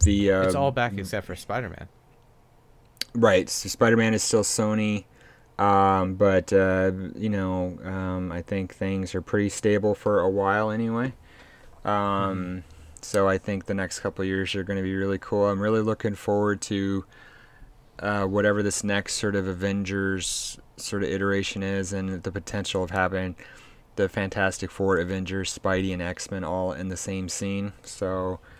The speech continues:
Speaker 1: that will
Speaker 2: Yeah.
Speaker 1: happen at some point, not anytime soon, but that will happen. Um, and I'm really looking, as a ver-, uh, aging nerd, I'm really looking forward to it.
Speaker 2: So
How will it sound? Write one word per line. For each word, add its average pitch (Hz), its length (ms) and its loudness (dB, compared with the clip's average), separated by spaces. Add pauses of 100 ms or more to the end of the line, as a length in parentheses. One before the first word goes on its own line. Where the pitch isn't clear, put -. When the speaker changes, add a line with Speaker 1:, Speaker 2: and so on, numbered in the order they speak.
(200)
Speaker 1:
that 101 340 2
will 107 200 0
Speaker 2:
Yeah. 110 60 2
Speaker 1:
happen 113 300 0
at 107 140 -4
some 113 300 -2
point, 123 420 0 (260)
not 98 320 -2
anytime 107 380 0
soon, 117 420 0
but 101 200 0
that 101 120 2
will 101 160 2
happen. 101 640 -2
Um, 98 400 -4
and 95 100 -4
I'm 98 140 -4
really 98 180 -2
looking, 98 380 -4
as 95 200 -4
a 92 60 -2
ver-, 92 200 -4 (360)
uh, 92 220 -2 (160)
aging 110 540 0 (500)
nerd, 95 400 2
I'm 90 100 -4
really 92 200 -4
looking 90 280 -8
forward 90 360 -10
to 98 320 -14
it. - 100 -16 (880)
Speaker 2:
So 123 800 -2